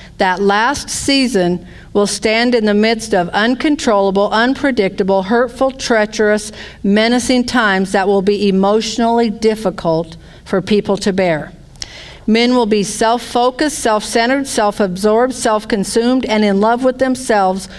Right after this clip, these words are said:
more than anyone else. As a result of this self-love, they will be driven to obtain more and more and more.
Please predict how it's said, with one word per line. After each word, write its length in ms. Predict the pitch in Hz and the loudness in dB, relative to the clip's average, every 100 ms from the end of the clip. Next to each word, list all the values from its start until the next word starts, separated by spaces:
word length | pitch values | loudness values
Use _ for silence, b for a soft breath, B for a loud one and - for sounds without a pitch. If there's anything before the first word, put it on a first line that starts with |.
| B | B
more 200 | 208 202 | 0 2
than 140 | 196 185 | 2 2
anyone 420 | 190 196 196 190 | 2 2 2 2
else. 400 | 175 147 - - - - B B B B | 0 -2 -8 -16 -18 -20 B B B B
As 220 | - 214 214 | -2 0 2
a 80 | |
result 480 | 214 214 220 240 285 | 2 2 2 2 2
of 120 | 254 | 0
this 280 | 220 220 - | 0 0 0
self-love, 640 | 226 233 254 254 226 226 | 0 0 0 2 2 2
they 120 | 220 208 | 2 2
will 140 | 202 | 2
be 160 | 196 190 | 0 0
driven 380 | 208 220 247 | 2 2 0
to 160 | 240 233 | 0 0
obtain 480 | 196 196 226 196 190 | 0 -2 -2 0 2
more 260 | 196 220 | 2 2
and 140 | 233 214 | 2 2
more 200 | 208 214 | 2 2
and 120 | 208 | 2
more. 340 | 190 165 147 | 2 0 -2